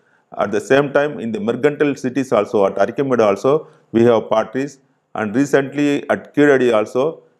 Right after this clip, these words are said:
we have potteries, uh, with inscriptions. Bricks have inscribed, labeled inscription at Nalanda.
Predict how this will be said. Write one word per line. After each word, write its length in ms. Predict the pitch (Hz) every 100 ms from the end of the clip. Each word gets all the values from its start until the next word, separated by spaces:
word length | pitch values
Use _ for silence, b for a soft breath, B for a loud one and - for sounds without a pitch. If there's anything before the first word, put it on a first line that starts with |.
| -
we 120 | 117
have 300 | 117 110 -
potteries, 540 | 110 117 123 139 151 _ _ _
uh, 200 | 85 101
with 180 | 104 110
inscriptions. 760 | 107 104 107 - - 85 - - _ _ _ _ _ _ b b b
Bricks 360 | - 113 190 190
have 260 | 139 123 123
inscribed, 440 | 127 - 143 127
labeled 300 | 110 135 127
inscription 540 | 113 - 110 - 151 -
at 360 | - 120 123 - -
Nalanda. 580 | 101 104 95 85 -